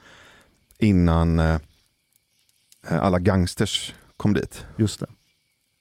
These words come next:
Speaker 1: Och det blev en fängelsekoloni. Så navigerade aboriginerna med någonting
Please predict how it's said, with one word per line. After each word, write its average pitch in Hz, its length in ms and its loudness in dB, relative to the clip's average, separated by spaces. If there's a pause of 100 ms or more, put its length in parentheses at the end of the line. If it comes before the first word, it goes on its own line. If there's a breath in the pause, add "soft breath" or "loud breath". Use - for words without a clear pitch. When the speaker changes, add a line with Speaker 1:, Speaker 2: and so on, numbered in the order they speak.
(720)
Speaker 1:
Och - 100 -4
det 87 60 0
blev 85 160 2
en 80 80 2
fängelsekoloni. 82 1040 0 (600 soft breath)
Så 85 480 0 (1000)
navigerade 95 1040 2 (600)
aboriginerna 95 680 0
med 85 120 0
någonting 76 560 -2